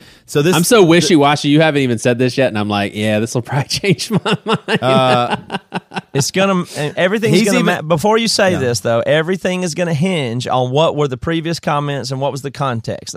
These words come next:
Speaker 3: I've been in groups before where people swapped, uh, Holocaust jokes back and forth that
Speaker 1: One hundred percent.
Speaker 3: nobody meant, and they were horrific. And I've heard 'em, and the tons of people you know and respect were, have been in those rooms and done that,
Speaker 2: Wait,
Speaker 3: and
Speaker 2: what
Speaker 3: they're
Speaker 2: do you mean
Speaker 3: fine.
Speaker 2: nobody meant? What do you mean? Just, like, it was a joke sort of thing?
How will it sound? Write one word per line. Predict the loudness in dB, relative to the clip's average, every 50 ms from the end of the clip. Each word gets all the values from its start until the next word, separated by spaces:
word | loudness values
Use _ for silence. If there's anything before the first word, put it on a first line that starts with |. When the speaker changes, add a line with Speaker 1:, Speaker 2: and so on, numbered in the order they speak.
| -12 -8
Speaker 3:
I've | -4 -2 -2 -2 -2
been | -2 -2 -2 -2 -4 -6 -6
in | -4 -4 -4 -4 -2
groups | -2 -4 -4 -4 -6 -8
before | -12 -10 -6 -4 -4 -2 -2
where | -2 -2 -4 -4
people | -4 -4 -6 -4 -6
swapped, | -8 -8 -6 -2 -2 0 0 0 -2 _ -12 -20 _ _ _ _ _ _ _ -2
uh, | -2 0 0
Holocaust | 2 2 2 2 0 -2 -2 -4 -4 -4 -6
jokes | -8 -8 -8 -8 -8 -8
back | -4 -2 -2 -2 -2
and | -4 -2
forth | 0 0 2 2
that | 2
Speaker 1:
One | 0 0
hundred | -2 0 0
percent. | 2 2 2 4
Speaker 3:
nobody | 4 4 2 2 0
meant, | -2 -2 -4 -4 -6 -6
and | -6 -4 -2
they | 0 0
were | 0 0
horrific. | 0 0 -2 0 0 0 -2 -2 -4 -6 -14 -16 -14 -12
And | -10 -6 -4
I've | -4 -4 -2
heard | 0 0 0 2 0
'em, | 0 -2 -4 -4
and | -6 -6 -6
the | -4
tons | -2 -2 -2 -2 -2
of | -4
people | -4 -4 -4 -2 -4
you | -2 -2 -2
know | -2 0 0 0
and | -2 -2
respect | -4 -4 -2 -2 -2 -2 -2 -6 -12 -20 -20 -20 _ _ _ _ _ _ _ _
were, | -2 -2 -2 -2 -2
have | -2 -4 -2 0
been | 0 -2 -2
in | -2 -2
those | 0 -2 -2 0
rooms | -2 -2 -2 -4 -4
and | -4 -4 -2
done | -2 -4 -4 -4
that, | -2 2
Speaker 2:
Wait, | 2
Speaker 3:
and | 4 4
Speaker 2:
what | 4
Speaker 3:
they're | 4
Speaker 2:
do | 4
you | 4
mean | 4 2
Speaker 3:
fine. | 2 2
Speaker 2:
nobody | 2 2 4 4 2 2 2
meant? | 2 2 2 2 0 -2
What | -2 -2
do | -2 0
you | 0
mean? | 0 -2 -2 -2 -4
Just, | -4 -6 -4 -2
like, | 0 -2 -2 -2 -4
it | -6 -6
was | -4 -4 -6
a | -6 -6
joke | -2 0 2 2 2 2 0 -4 -14 -14
sort | -8 -6 -4 -2
of | -2 -2
thing? | -4 -4 -4 -6